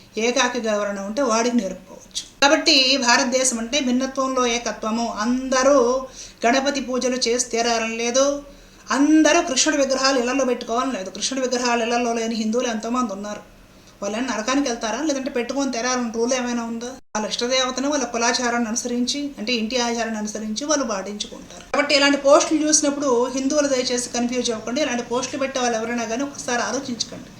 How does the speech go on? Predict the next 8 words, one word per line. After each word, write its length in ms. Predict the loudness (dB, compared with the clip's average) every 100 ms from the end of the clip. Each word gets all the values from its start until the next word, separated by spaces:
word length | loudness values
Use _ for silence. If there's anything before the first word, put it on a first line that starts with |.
| -18 -18 -18 -12 -8
మీ 20 |
వెనక 240 | -6 -4
ఎవరున్నారు, 640 | 0 2 4 4 4 4 2
ఎవరు 280 | 0 0 0
ప్రేరేపిస్తున్నారు, 1000 | 0 -2 0 0 0 0 0 -2 -4 -8 -18 -20 -20 -20 -20 -16 0
ఏది 260 | 4 4 2
ఏమైనా 420 | 2 4 6 4
సరే 540 | 2 -2 -4 -4 -6